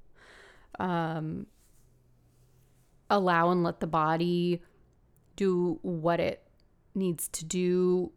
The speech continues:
and back off unless there's a reason to intervene, right? And so that's what I mean by this obstetrical approach. You know, where there's oftentimes a lack of consent, literally,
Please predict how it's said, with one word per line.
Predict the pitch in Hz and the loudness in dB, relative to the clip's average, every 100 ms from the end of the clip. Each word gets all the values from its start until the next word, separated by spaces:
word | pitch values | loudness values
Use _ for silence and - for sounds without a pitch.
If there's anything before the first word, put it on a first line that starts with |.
| - | -8
and | 180 170 | -6 -4
back | 165 - - | -4 -6 -2
off | 131 202 - - - | 0 -2 -4 -10 -4
unless | 190 180 170 165 | -2 0 0 -2
there's | - 165 | -6 -6
a | 156 | -6
reason | 156 - 170 | -8 -8 -10
to | - | -8
intervene, | 147 - - - 175 - | -8 -10 -12 -12 -14 -12
right? | - - _ - - _ _ _ _ _ - | -12 -12 _ -20 -20 _ _ _ _ _ -10
And | 196 202 | -6 -4
so | - 196 175 165 - - - - - | 0 2 2 2 -4 -18 -20 -20 -4
that's | 214 208 | -2 0
what | 208 | -2
I | 180 | -2
mean | 165 160 165 | 0 0 -2
by | - | -4
this | - - | -6 -6
obstetrical | - 220 - 156 - - - - - | -8 -8 -6 -8 -8 -12 -10 -10 -12
approach. | - - - - - - - - - - - _ _ _ - _ _ _ _ _ _ _ _ - | -12 -10 -10 -12 -16 -16 -8 -6 -8 -12 -20 _ _ _ -20 _ _ _ _ _ _ _ _ -4
You | 196 | 0
know, | 175 | 2
where | 170 | 2
there's | 170 165 - - _ - | 0 -2 -6 -12 _ -8
oftentimes | 180 - - 185 175 | -6 -6 -6 -4 -4
a | 196 | -4
lack | 185 170 - - | -2 -2 -4 -4
of | 185 180 | -4 -4
consent, | - 185 - 220 190 147 - 196 - _ | -4 -2 2 4 4 0 -8 -16 -18 _
literally, | 220 277 254 175 160 165 | 6 8 8 4 0 -4